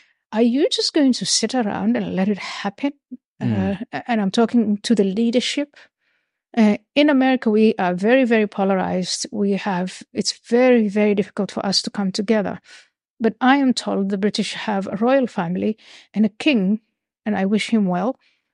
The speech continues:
Speaker 1: May he live long. But perhaps it's on that level where, as the figurehead who's above, you know, the daily fray of politics,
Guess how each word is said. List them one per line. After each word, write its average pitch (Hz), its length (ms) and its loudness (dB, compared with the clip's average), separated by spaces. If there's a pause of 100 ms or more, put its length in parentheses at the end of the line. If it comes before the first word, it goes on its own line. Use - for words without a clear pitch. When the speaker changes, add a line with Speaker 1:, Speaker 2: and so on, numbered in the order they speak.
Speaker 1:
May 208 200 0
he 226 180 0
live 208 280 2
long. 214 400 0 (480)
But 220 160 -2
perhaps 240 480 0 (100)
it's 240 280 -2
on 214 160 2
that 262 260 0
level 226 400 0
where, 190 340 -2 (640)
as 202 440 0 (240)
the 196 140 -6
figurehead 202 580 0 (760)
who's 233 260 2
above, 208 600 -4 (440)
you 233 120 0
know, 196 280 -2
the 220 120 0
daily 214 320 4
fray 220 240 0
of 196 160 -6
politics, - 500 0